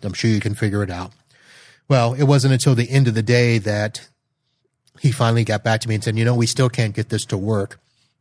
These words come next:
And we started to find out that this person had an old Mac that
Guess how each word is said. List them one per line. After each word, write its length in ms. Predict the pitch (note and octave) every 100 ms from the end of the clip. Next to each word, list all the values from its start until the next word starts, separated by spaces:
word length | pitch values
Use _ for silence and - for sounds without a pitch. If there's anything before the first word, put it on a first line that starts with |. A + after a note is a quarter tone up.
| _ -
And 500 | G#2+ G#2 G2+ G2+ - - - _ -
we 100 | A2+
started 340 | - B2 A#2+
to 80 | A#2
find 280 | - A#2+ A2
out 180 | G#2+ G#2+
that 120 | F#2+
this 160 | A2 -
person 380 | A#2+ A2+ A2+
had 340 | G2 G#2+ G#2 G2
an 140 | G2+ -
old 480 | A2+ B2 C#3+ D#3 A#2
Mac 440 | G#2+ F2 - - _ _ _ _ _ _ _ _ -
that 720 | B2 G#2+ G2 G2+ G2+ - -